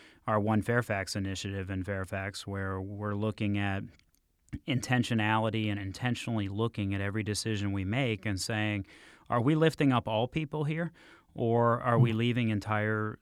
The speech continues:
Speaker 1: sections of our population behind?" And I think one of the reasons this is on the front burner now is driven by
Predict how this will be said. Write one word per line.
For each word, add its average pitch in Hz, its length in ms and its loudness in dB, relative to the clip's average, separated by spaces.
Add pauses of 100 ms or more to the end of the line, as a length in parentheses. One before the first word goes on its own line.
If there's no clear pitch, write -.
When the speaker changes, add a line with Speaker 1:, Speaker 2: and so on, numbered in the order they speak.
Speaker 1:
sections 110 800 -2
of 98 160 -6
our 95 160 0
population 104 800 -4
behind?" 98 600 -4 (200)
And 98 360 -4
I 98 100 -4
think 110 300 -2
one 110 220 0
of 110 100 2
the 101 300 -2
reasons 107 460 -2
this 107 160 -6
is 104 140 -6
on 104 120 0
the 98 100 -2
front 104 280 -4
burner 107 360 2
now 95 340 -2
is 95 160 -6
driven 107 360 -2
by 98 340 -4